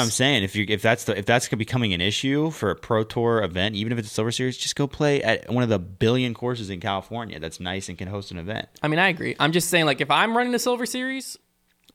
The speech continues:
Speaker 1: I'm not renting out Ivy Hill here for a week 'cause that might be
Speaker 2: Yeah.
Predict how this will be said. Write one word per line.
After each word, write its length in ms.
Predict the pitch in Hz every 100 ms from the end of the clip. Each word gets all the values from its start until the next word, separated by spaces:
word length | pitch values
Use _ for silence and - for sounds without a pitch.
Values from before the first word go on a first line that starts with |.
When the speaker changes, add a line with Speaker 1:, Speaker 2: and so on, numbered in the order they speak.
| -
Speaker 1:
I'm 160 | 175
not 180 | 370 349
renting 280 | 196 196 175
out 260 | 170 156 -
Ivy 260 | 143 160 151
Hill 240 | 160 190
here 240 | 160 147 143
for 160 | 143
a 60 | 131
week 240 | 143 165
'cause 80 | -
that 160 | 196 220
might 180 | 220
be 320 | 202 208 180 - _ _ _ -
Speaker 2:
Yeah. 260 | 120 156